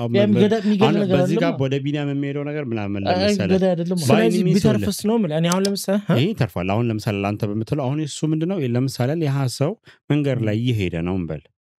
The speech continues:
Speaker 2: የሆነ በራሪ አካል መጥቶ ያን ነገር አንገቱ ቆረጠው እንበለው። ገብቶሃል አይደለ? ዜሮ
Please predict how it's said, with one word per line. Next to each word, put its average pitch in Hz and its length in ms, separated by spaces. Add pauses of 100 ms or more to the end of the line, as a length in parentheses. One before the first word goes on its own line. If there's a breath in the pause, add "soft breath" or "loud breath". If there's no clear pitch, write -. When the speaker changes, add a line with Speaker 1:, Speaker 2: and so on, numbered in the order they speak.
(480)
Speaker 2:
የሆነ 127 420 (140)
በራሪ 131 420
አካል 123 300
መጥቶ 95 300 (960)
ያን 110 260
ነገር 92 180
አንገቱ 92 320
ቆረጠው 123 420
እንበለው። 78 280 (680)
ገብቶሃል 90 300
አይደለ? 139 200 (560 soft breath)
ዜሮ 101 260